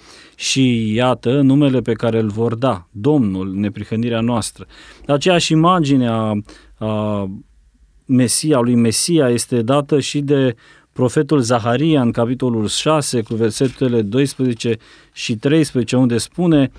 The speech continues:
„Și să-i spui, așa vorbește Domnul oștirilor, iată că un om al cărui nume este Odrasla va odrăsli din locul lui și va zidi templul Domnului. Da, el va zidi templul Domnului, va purta podoabă împărătească, va ședea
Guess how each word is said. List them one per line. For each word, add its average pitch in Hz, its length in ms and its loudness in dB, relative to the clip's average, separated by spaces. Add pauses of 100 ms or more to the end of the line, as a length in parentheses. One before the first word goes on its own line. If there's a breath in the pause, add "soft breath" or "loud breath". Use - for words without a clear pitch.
(360 loud breath)
„Și - 140 -8
să-i 139 180 0
spui, 170 260 0
așa 156 240 2
vorbește 131 640 0
Domnul 135 300 2
oștirilor, 151 640 0
iată 143 440 0
că 143 100 -4
un 127 240 4
om 143 200 4
al 104 160 0
cărui 120 280 -2
nume 135 280 2
este 123 380 -2 (420 soft breath)
Odrasla 127 840 0
va 110 220 0
odrăsli 117 600 0
din 135 160 2
locul 120 360 -4
lui 139 280 -4 (260 soft breath)
și - 180 -8
va 113 140 2
zidi 110 280 -2
templul 113 360 -2
Domnului. 113 400 0
Da, 135 280 0
el 113 140 0
va 107 160 0
zidi 107 280 -2
templul 120 340 -4
Domnului, 135 340 2
va 110 120 0
purta 107 360 -4
podoabă 107 380 -2
împărătească, 101 680 -4
va 104 140 -2
ședea 127 460 -4